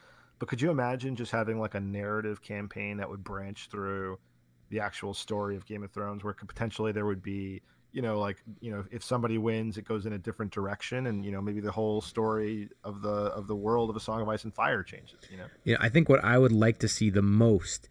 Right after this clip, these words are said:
Speaker 2: would be to be a set of campaigns based around the starter set or maybe the Night's Watch and the Wildling box set, where it's like an escalation league, where you, you
Speaker 1: Yeah.
Speaker 2: buy your first thing and you're gonna start all your games out at thirty points. And then as you go, you can, you know, as the weeks go by, you buy, like, one additional unit or so,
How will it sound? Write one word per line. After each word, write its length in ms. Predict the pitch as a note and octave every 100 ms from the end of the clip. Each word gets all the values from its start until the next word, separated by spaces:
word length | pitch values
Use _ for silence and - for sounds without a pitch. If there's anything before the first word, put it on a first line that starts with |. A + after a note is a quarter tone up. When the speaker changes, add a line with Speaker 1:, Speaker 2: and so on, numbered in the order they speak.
| - - -
Speaker 2:
would 240 | A#2 B2 G#2
be 160 | A2 G2+
to 140 | -
be 220 | G2+ G#2
a 60 | F#2+
set 260 | - C3+
of 100 | B2+
campaigns 640 | - A2+ G#2+ G#2+ G2+ F#2+ F2
based 380 | F#2+ C3 B2+ A#2+
around 420 | A#2+ G#2+ G2+ F#2+
the 80 | F#2
starter 420 | - C#3 C3+ B2+
set 340 | - B2 A#2+ -
or 80 | G#2
maybe 160 | G2+
the 80 | G2
Night's 320 | G2+ G#2+ -
Watch 340 | A2 G#2 G#2 -
and 120 | G2+
the 60 | G2
Wildling 500 | G#2 G#2+ A2 G#2 G2
box 300 | G2 F#2 -
set, 260 | G2+ G2+ - - - -
where 180 | B2+ C3
it's 120 | A#2+
like 100 | A#2
an 80 | A2
escalation 720 | G#2+ A#2+ - G2+ G#2 - F#2+ F2+
league, 300 | F2 F2+ A2+
where 100 | A2+
you, 280 | G#2 G2+ - -
you 140 | A#2
Speaker 1:
Yeah. 80 | G2+
Speaker 2:
buy 180 | B2+ C#3
your 140 | C3+
first 320 | - C#3+ -
thing 160 | C3+ B2
and 100 | A2
you're 80 | G#2+
gonna 120 | G#2
start 240 | - B2+
all 120 | C3+
your 120 | D3+ C3+
games 300 | B2+ C3 A#2+
out 200 | A#2 F#2+
at 140 | - -
thirty 240 | D3 C3
points. 500 | B2+ A#2+ G#2+ F2 - - _ _ _ _ _ -
And 160 | A#2+
then 160 | C3+ B2+
as 240 | B2 B2
you 80 | B2+
go, 300 | A#2 C#3 B2+
you 180 | A2+ A2+
can, 180 | C3 A#2
you 100 | A2+
know, 140 | G#2
as 180 | G#2 F#2+
the 60 |
weeks 280 | A2 B2+ -
go 80 | A#2
by, 200 | A#2+ A#2+
you 140 | A2
buy, 180 | G2 G#2
like, 160 | G2+ G2+
one 300 | G#2+ B2 A#2+
additional 360 | A#2 A2+ A2+
unit 420 | A2 A#2 B2+ A2 -
or 300 | G#2 G2 F#2
so, 400 | - G#2+ G2